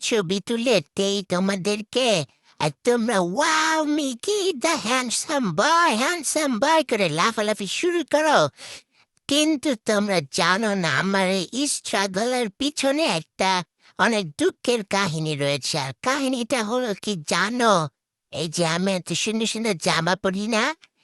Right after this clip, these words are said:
এটা পরার পরে যে আমি সুন্দর সুন্দর ছবিগুলা তুলি না, একটু ছবিগুলা তুলি কিভাবে জানো? আমার আম্মু ক্যামেরা নেয়, আমাকে বসায় ক্যামেরার সামনে, আর ক্যামেরার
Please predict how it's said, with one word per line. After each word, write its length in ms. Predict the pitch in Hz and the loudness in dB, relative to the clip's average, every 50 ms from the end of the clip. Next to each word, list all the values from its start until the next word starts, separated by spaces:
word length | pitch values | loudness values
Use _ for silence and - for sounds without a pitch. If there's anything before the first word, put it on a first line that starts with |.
| _ _ | _ _
এটা 220 | - - - 240 196 | -6 -4 -2 -2 -2
পরার 360 | - - 220 233 240 262 262 | 0 0 0 0 0 -2 -2
পরে 320 | - 269 262 294 262 208 | 0 0 0 0 0 -2
যে 200 | 165 143 165 165 | -2 0 0 0
আমি 180 | 175 175 180 185 | 0 0 0 0
সুন্দর 320 | - - 285 294 285 294 | 0 0 0 0 0 0
সুন্দর 260 | 226 - 240 240 226 | -2 -2 -2 -2 -4
ছবিগুলা 640 | 208 - - 220 202 180 190 185 190 214 220 208 196 | -4 -2 -2 -2 0 2 0 0 0 0 -2 -2 -4
তুলি 380 | - - 262 262 247 254 220 | -4 -4 -4 -2 -2 -2 -2
না, 280 | 233 233 220 285 320 349 - _ _ _ _ _ _ _ _ - | 0 2 2 2 2 0 -4 _ _ _ _ _ _ _ _ -14
একটু 220 | 214 202 - 214 | -12 -6 -6 -6
ছবিগুলা 640 | 185 - - 247 233 208 214 208 240 285 226 208 202 - _ _ | -6 0 2 2 2 2 2 0 0 0 0 0 0 -2 _ _
তুলি 240 | - 254 247 254 220 | -6 -4 -2 -2 -4
কিভাবে 440 | 180 - 240 240 240 202 185 190 196 | -4 -4 -2 -2 0 0 0 0 0
জানো? 600 | 175 - 190 175 185 214 226 220 190 156 147 147 - _ _ _ _ _ _ | 0 2 2 2 2 2 2 2 2 2 0 -2 -6 _ _ _ _ _ _
আমার 300 | - 127 156 165 185 190 | -4 -2 2 2 2 2
আম্মু 520 | 185 160 160 180 202 226 254 247 202 160 127 - _ | 4 2 2 2 2 0 0 0 0 0 -2 -6 _
ক্যামেরা 520 | - 226 220 240 240 220 196 190 196 196 | -2 0 0 0 2 0 0 0 0 -2
নেয়, 360 | 196 202 269 294 330 381 381 359 _ _ _ _ _ _ _ | -2 -2 -2 -2 -2 -2 -4 -8 _ _ _ _ _ _ _
আমাকে 460 | - 151 165 180 185 180 - - 196 | 0 0 2 2 0 -2 -2 -2 -4
বসায় 540 | 160 143 196 233 269 - - 277 277 269 247 | -2 0 2 2 2 2 2 0 -2 -2 -2
ক্যামেরার 520 | - - 277 269 254 247 226 202 202 202 | 0 0 0 2 2 0 0 2 0 0
সামনে, 720 | - - - - 180 196 220 247 262 277 302 330 381 392 320 _ _ _ _ _ _ - | 0 0 -2 -2 -2 -2 -2 -2 -2 -2 -2 -2 -4 -6 -8 _ _ _ _ _ _ -4
আর 120 | - 143 123 - _ _ | -2 -2 -2 -4 _ _
ক্যামেরার 520 | 165 170 175 190 196 202 196 202 190 180 | 0 0 2 2 2 0 0 0 0 -2